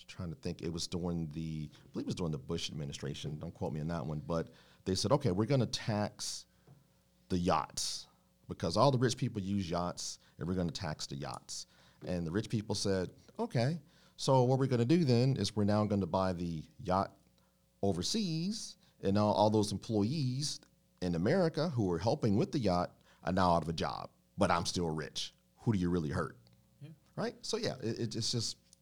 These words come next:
Speaker 1: ju-, just forget about it. <laughs> It's just not gonna happen.
Speaker 2: So, uh, the, the, the other one is about Apple. Um, for <laughs> me, Apple, the, the, <laughs> uh, many people are saying that this is the one that actually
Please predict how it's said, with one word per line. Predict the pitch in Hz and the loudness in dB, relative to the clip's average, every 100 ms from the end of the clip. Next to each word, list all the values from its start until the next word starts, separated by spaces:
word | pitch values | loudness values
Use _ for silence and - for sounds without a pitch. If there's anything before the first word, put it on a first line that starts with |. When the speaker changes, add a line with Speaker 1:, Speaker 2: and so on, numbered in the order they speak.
| _ _ _ _ - - _ - - - _ _ _ - | _ _ _ _ -20 -20 _ -20 -20 -20 _ _ _ -12
Speaker 1:
ju-, | 113 104 - | -8 -8 -4
just | 127 | -4
forget | 165 175 131 | 0 2 4
about | 78 65 | 2 6
it. | - - | 6 10
<laughs> | 208 196 175 | 8 8 2
It's | 156 131 | 0 -2
just | 110 113 | -4 -2
not | 98 | -4
gonna | 92 | -2
happen. | - - - _ _ _ _ _ _ - | -4 -4 -8 _ _ _ _ _ _ 0
Speaker 2:
So, | 131 120 117 | 4 6 6
uh, | 120 117 113 | 4 6 6
the, | 110 | 4
the, | 107 117 117 117 | 2 4 4 4
the | 117 | 4
other | 139 135 | 6 6
one | 127 | 6
is | 123 113 | 4 4
about | 110 113 | 2 4
Apple. | 165 127 104 - - - | 2 2 0 -2 -12 -8
Um, | 101 101 92 82 - _ _ _ - | -2 0 0 -2 -8 _ _ _ -14
for | - 113 | -2 4
<laughs> | 135 | 10
me, | 135 160 143 135 - - | 10 10 6 2 0 4
Apple, | 123 123 120 110 - - _ _ _ _ _ - | 6 6 4 4 0 -12 _ _ _ _ _ -4
the, | 110 101 | -4 -2
the, | 110 - - - _ - - - - _ | -4 -2 -2 -4 _ -20 -20 -20 -20 _
<laughs> | - | -2
uh, | 98 | 4
many | 127 165 | 8 10
people | 160 147 | 10 10
are | 135 | 8
saying | - 135 131 | 8 8 8
that | 113 101 | 8 8
this | 123 117 | 6 6
is | 110 | 6
the | 104 | 6
one | 107 110 101 | 8 8 8
that | 95 | 6
actually | 101 - 98 95 87 | 4 4 4 4 2